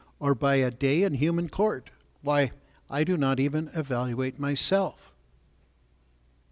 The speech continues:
I guess Paul wouldn't be a very good politician, would he? The, the court of public opinion didn't matter anything to him.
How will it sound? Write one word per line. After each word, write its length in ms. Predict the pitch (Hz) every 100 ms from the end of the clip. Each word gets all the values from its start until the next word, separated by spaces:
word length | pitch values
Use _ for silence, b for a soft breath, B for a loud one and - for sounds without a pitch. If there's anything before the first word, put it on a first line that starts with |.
| _ _ _ _ _ _ _ _ _ _ _ _ _
I 80 | -
guess 220 | 262 262
Paul 320 | - 214 202 202
wouldn't 260 | 190 170
be 80 | 170
a 80 | 156
very 240 | 165 160
good 340 | 139 123 - -
politician, 680 | 151 143 - 160 - 127
would 140 | 127 131
he? 200 | 123 117 - _ _ _ _ _ - _ _ - _ _ _ -
The, 260 | 160 160 - -
the 220 | 170 156
court 500 | - - 220 240 233
of 240 | 214 -
public 460 | - - 185 185 -
opinion 720 | 147 - - 165 151 135 139 - _ _ _ _ _ _ _ -
didn't 320 | 202 190 170
matter 340 | 170 170 170 -
anything 580 | 196 190 185 - 123 110
to 60 | 123
him. 300 | - 123 117